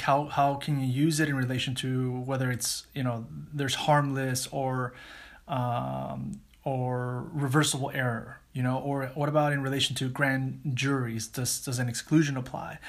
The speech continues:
What about in relation to impeachment? What about in relation to the knock and announce rule? Those are just some of the things.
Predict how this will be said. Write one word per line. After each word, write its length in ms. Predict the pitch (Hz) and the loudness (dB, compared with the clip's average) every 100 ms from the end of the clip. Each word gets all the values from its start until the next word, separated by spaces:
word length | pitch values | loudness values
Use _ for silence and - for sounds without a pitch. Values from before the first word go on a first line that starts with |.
| - - - - | -14 -14 -6 0
What 100 | 143 | 4
about 220 | 165 160 | 6 4
in 80 | 151 | 4
relation 260 | 139 151 | 2 0
to 140 | - 131 | 0 0
impeachment? 640 | 117 - 147 - 117 113 | -2 -2 0 0 -2 0
What 100 | 135 | 2
about 240 | 147 147 | 4 4
in 60 | 143 | 2
relation 280 | 131 127 127 | 0 -2 -2
to 120 | 123 | -2
the 100 | 123 | 0
knock 240 | 127 123 | 0 0
and 100 | 131 | -2
announce 380 | 123 123 117 - | 0 0 -2 -6
rule? 180 | - 147 | -10 -6
Those 180 | 143 165 | 0 0
are 20 | |
just 240 | 165 165 | 2 2
some 340 | - 151 117 - - - | 2 2 0 -6 -16 -8
of 80 | 127 | -6
the 80 | 117 | -6
things. 400 | - - - | -8 -12 -12